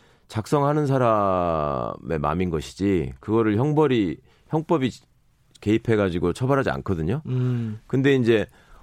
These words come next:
Speaker 1: 업무방해라는 죄명 자체가 너무 낯설고 이상한 거고,
Speaker 2: 음.
Speaker 1: 하물며 그게 이제 전에도 보셨지만 무슨 조지 워싱턴 대 시험 업무를 방해했다라는 이상한
Speaker 2: 네.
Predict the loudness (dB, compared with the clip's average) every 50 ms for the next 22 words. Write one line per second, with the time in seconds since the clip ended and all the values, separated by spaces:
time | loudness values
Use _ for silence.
0 | -20 -10 -4 0 2 4 4 6 6 6 6 4 4 4 4 4 4 4 2 2
1 | 2 0 0 0 0 2 2 2 2 2 0 -2 -4 -4 0 0 2 2 2 2
2 | 2 2 2 2 0 0 0 2 2 2 2 2 2 0 2 2 2 2 2 0
3 | 0 0 0 0 0 2 2 2 0 0 -2 -4 -6 -8 -6 -2 -2 0 2 2
4 | 2 2 2 2 2 2 2 2 2 0 -2 -2 0 0 0 0 0 -2 -2 -2
5 | -2 -2 -2 -2 -2 -2 -2 -2 -2 -4 -4 -4 -4 -2 0 0 2 2 2 2
6 | 0 -2 -2 0 0 0 2 2 2 2 0 -2 -6 _ _ -20 -10 -2 0 0
7 | 2 2 2 2 2 2 2 0 0 0 0 0 0 0 0 0 0 -2 -2 0
8 | 0 -2 -2 -4 -4 -4 -4 -2 0 0 0 0 0 -2 -2 -4 -4 -6 -6 -8
9 | -8